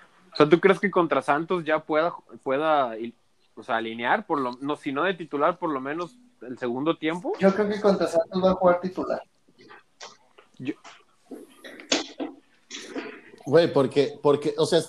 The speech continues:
Speaker 3: lo que tú dices también, la neta, sí te la compro, David, porque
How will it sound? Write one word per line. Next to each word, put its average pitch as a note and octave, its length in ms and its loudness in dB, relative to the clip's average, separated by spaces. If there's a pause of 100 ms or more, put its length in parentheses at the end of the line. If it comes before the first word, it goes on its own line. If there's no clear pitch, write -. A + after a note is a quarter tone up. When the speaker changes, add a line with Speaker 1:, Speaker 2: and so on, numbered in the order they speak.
Speaker 3:
lo E3 180 6
que D#3+ 100 0
tú F#3 200 4
dices A3 280 2
también, F#3 360 -6 (320)
la C#3+ 160 0
neta, D#3+ 320 0
sí E3+ 140 -4
te F3+ 120 -2
la D3+ 140 4
compro, F3 360 0
David, C3 260 2 (540)
porque C#3 520 4